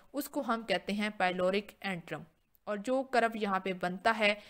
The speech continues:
उसको एंगुलर इंसीजर का नाम दिया जाता है और इसके बाद जो चीज़ कर्व बनाती है उस जगह को हम पाइलोरिक कैनाल का नाम देते हैं। और ये जो पाइलोरस होता है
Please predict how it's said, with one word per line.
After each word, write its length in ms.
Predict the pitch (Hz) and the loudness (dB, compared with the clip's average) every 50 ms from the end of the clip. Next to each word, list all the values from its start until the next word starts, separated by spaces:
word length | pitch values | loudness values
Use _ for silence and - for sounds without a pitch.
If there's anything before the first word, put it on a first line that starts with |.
| - - - - - | -20 -20 -16 -6 -2
उसको 360 | 285 302 - - - 269 254 | -2 -2 -2 0 0 0 0
एंगुलर 540 | 262 - - 220 208 208 220 233 240 240 233 - | 0 0 0 0 0 2 4 6 6 4 4 2
इंसीजर 500 | - 208 202 - - 214 202 214 220 220 | -2 -4 -2 -2 0 0 2 2 2 2
का 140 | - 196 180 | 2 2 0
नाम 300 | 175 175 175 185 196 185 | 2 2 0 0 -2 -4
दिया 240 | - 185 196 208 214 | -2 0 0 0 2
जाता 320 | 214 202 196 196 - 196 | 4 2 2 2 0 0
है 200 | 202 202 202 202 - - - - - - - | 0 0 0 0 -2 -8 -20 -20 -10 0 4
और 180 | 214 214 214 - | 4 4 4 4
इसके 280 | 269 320 - - 302 269 | 0 -2 2 2 2 4
बाद 360 | 208 202 190 185 185 180 - - - - _ _ - | 6 6 8 8 6 4 2 -4 -20 -20 _ _ -6
जो 160 | 214 254 269 269 | -2 0 0 0
चीज़ 280 | - 269 277 269 - | 2 0 0 0 2
कर्व 220 | - 247 226 226 220 208 | 4 4 4 4 4 2
बनाती 480 | 196 190 185 175 170 175 - 254 254 | 0 2 2 2 2 2 0 -2 0
है 460 | 247 247 214 208 202 208 - - - _ _ - | 4 6 6 6 6 4 -2 -12 -20 _ _ -6
उस 200 | 240 311 - 202 214 | -6 -4 -4 -2 2
जगह 280 | 233 226 202 214 208 | 2 2 4 2 0
को 160 | 202 208 214 208 | 0 0 -2 -2
हम 240 | 208 202 202 208 208 - - | 0 0 -2 -2 -2 0 2
पाइलोरिक 460 | 190 190 185 190 190 196 208 208 - | 2 2 4 2 2 2 0 0 -2
कैनाल 320 | - 196 185 175 175 180 | -2 -2 0 2 0 0
का 140 | 175 - 175 | 2 2 0
नाम 280 | 175 170 165 170 214 240 - - _ - 185 | 2 2 2 0 -2 -4 -8 -16 _ -6 -4
देते 280 | 190 185 - - 165 | -4 -4 -4 -4 -8
हैं। 240 | 165 190 170 156 170 - _ - - | -6 -6 -6 -8 -8 -12 _ -6 -4
और 140 | 190 190 | -4 -2
ये 180 | 190 190 220 240 | -2 -2 -2 0
जो 120 | 240 254 | 0 0
पाइलोरस 560 | 240 - 226 214 208 202 214 226 262 277 269 247 | 2 4 4 4 4 4 4 6 4 4 4 2
होता 240 | 220 - - 196 | 0 2 2 2
है 180 | 202 202 196 | 2 2 2